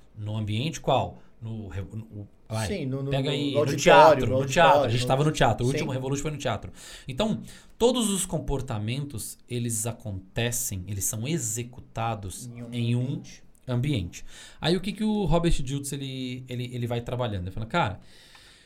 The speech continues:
Speaker 1: no mesmo, no mesmo ambiente, um, um mesmo comportamento, ele pode ser executado em diferentes ambientes. Então,
Speaker 2: Sim.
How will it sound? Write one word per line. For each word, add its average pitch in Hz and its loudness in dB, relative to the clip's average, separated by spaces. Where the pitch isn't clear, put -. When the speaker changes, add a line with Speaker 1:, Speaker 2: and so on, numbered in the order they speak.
Speaker 1:
no 175 2
mesmo, 160 0
no 135 -2
mesmo 165 0
ambiente, 120 -4
um, 127 -6
um 151 0
mesmo 190 -2
comportamento, 127 -4
ele 123 -6
pode 123 -2
ser - -4
executado 113 -4
em 127 -6
diferentes 123 -6
ambientes. 135 -10
Então, 101 -4
Speaker 2:
Sim. 113 -10